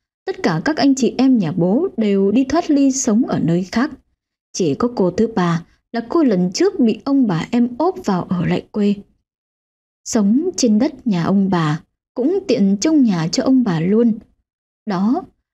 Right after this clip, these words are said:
là năm hai nghìn không trăm lẻ mười, khi mà cuộc sống đang êm đềm trôi, thì sóng gió bắt đầu ập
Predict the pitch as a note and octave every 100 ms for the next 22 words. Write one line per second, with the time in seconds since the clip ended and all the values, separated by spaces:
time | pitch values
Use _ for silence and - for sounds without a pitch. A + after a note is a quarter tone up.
0 | - A3 C#4+ D4+ C#4+ C4+ F#3+ D#3 D#3+ B3
1 | B3 G#3+ E3+ E3+ E3+ E3 D#3 - _ _
2 | - E4+ A3+ - F#3 - G#3 B3+ E4+ D#4+
3 | - D4+ D4 G3+ D#3+ D3+ - G#3+ F#3+ -
4 | _ _ A#3+ A3+ A3 A#3 C4 D4 A#3+ C4
5 | C#4 F4 F4+ G3+ D3 - -